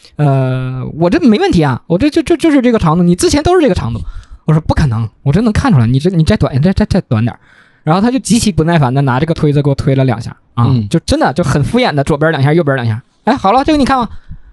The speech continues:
Speaker 1: 然后我说，“这你”我说：“短点儿，你这，就，就短这四下。”他就有点不耐烦了，你知道吗？啊，
Speaker 2: 啊。
Speaker 1: 他就直接说：“我只会这样剪。”
Speaker 2: <laughs> 你去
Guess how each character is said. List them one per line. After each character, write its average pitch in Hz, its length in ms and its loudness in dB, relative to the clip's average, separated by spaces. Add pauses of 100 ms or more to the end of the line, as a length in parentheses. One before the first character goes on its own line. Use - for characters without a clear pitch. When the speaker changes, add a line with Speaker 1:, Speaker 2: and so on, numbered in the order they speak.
(340)
Speaker 1:
然 180 140 2
后 269 40 2
我 233 40 0
说 233 100 2 (220)
，“这 - 100 0 (400)
你” 220 220 2 (300)
我 208 80 2
说 311 100 4 (120)
：“短 180 280 0
点 392 120 2
儿， 165 160 0
你 185 100 0
这， 214 100 0 (600)
就， - 300 -4
就 370 180 0
短 190 240 -2
这 254 140 0
四 - 300 0
下。” 262 220 2 (540)
他 202 180 2
就 226 100 0
有 214 60 2
点 220 140 2
不 - 80 0
耐 170 80 2
烦 120 180 0
了， 131 120 0
你 151 60 0
知 120 40 0
道 - 160 -8 (540)
吗？ 127 80 0
啊， 113 160 -4 (140)
Speaker 2:
啊。 113 140 -12
Speaker 1:
他 175 80 2
就 185 100 2
直 165 60 0
接 185 120 2
说 175 200 0 (500)
：“我 202 120 2
只 - 120 -4
会 208 120 2
这 180 80 2
样 147 100 2
剪。” 120 160 -4 (760)
Speaker 2:
<laughs> - 280 -6
你 175 200 4
去 247 200 -4